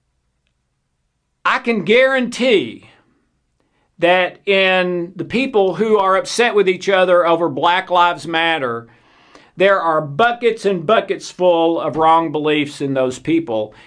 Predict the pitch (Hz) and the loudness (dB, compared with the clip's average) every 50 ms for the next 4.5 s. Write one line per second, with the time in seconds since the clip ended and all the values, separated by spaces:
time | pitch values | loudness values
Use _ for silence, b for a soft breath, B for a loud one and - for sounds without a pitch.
0 | B B B B 151 160 160 165 160 - 131 147 - 156 185 202 196 202 185 151 | B B B B -2 0 0 -2 -2 -4 -8 -8 -2 0 0 0 2 0 -2 -4
1 | - - 233 254 247 233 214 208 208 196 180 170 180 190 202 202 - 190 190 190 | -4 -2 0 0 0 0 0 -2 0 0 0 0 0 0 0 -2 -2 -4 -6 -4
2 | 185 175 180 175 170 160 165 180 190 196 190 180 170 156 156 180 185 185 180 160 | -2 0 2 4 4 4 2 2 2 2 0 0 0 0 0 2 2 2 2 2
3 | 147 143 143 139 139 139 - 147 147 151 151 165 220 269 269 262 208 165 151 151 | 0 -2 -4 -4 -6 -6 -6 -4 -4 -2 0 0 0 0 0 0 0 -2 -2 -2
4 | 151 147 156 151 151 151 151 147 147 | -4 -4 -4 -2 -2 -2 -4 -6 -8